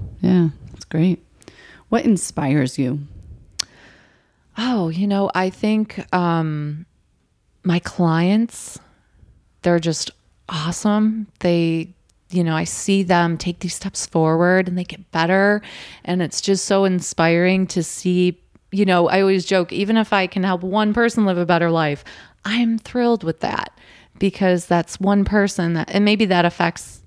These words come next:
Speaker 2: their family and other people too. So that's a huge, huge, um, inspiration for me. And the work from other practitioners. I listen to some of these, um, podcasts, webinars,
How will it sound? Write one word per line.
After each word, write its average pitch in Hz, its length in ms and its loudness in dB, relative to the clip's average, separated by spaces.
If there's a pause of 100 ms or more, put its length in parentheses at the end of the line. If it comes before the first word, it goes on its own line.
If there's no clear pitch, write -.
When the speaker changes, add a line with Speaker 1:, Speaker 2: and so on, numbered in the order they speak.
(140)
Speaker 2:
their 185 180 2
family 165 540 0
and 156 100 -2
other 180 220 2
people 160 320 -4
too. 156 340 0 (380)
So 185 280 0
that's 175 400 0
a 165 40 0
huge, 175 600 0
huge, 165 500 0
um, 156 360 0
inspiration 165 640 0
for 165 160 -4
me. 165 280 2
And 170 240 0 (200)
the 226 100 4
work 285 400 -2 (100)
from 226 220 0
other 208 180 2
practitioners. 190 880 -2 (360)
I 202 100 4
listen 220 360 4
to 214 80 0
some 196 260 2
of 180 100 0
these, 170 560 0 (160)
um, 156 420 -8
podcasts, 214 720 0
webinars, 190 760 0